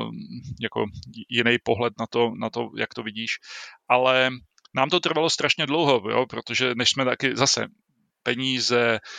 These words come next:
najít publishera. My jsme hledali skoro tři roky publishera a pak, když jsme ho teda našli, tak ještě asi, eh, d-, rok a půl nebo dva roky, než jsme to dodělali. Takže mezi tím se objevil Splinter Cell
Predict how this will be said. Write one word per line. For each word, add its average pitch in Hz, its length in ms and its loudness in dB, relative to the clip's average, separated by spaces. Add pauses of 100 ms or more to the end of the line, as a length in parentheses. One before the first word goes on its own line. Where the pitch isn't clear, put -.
(260)
najít 127 300 2
publishera. 117 640 4
My 117 100 -2
jsme 139 160 0
hledali 131 280 4
skoro 135 260 2
tři 135 200 4
roky 127 240 0
publishera 120 680 4
a 127 60 4
pak, 120 120 -2
když 120 140 2
jsme 127 120 2
ho 123 100 4
teda 127 220 2
našli, 123 280 2
tak 120 80 4
ještě 120 240 0
asi, 127 220 2
eh, 120 520 2
d-, 110 180 -10 (300)
rok 113 280 0
a 123 100 4
půl 123 180 -4
nebo 120 180 0
dva 117 160 0
roky, 117 280 -6
než 117 140 -2
jsme - 140 -10
to 127 120 -6
dodělali. 120 380 -2
Takže 104 200 -4
mezi 151 320 0
tím 135 400 -2 (800)
se 156 200 0
objevil 127 640 2
Splinter 123 460 -2
Cell 190 400 4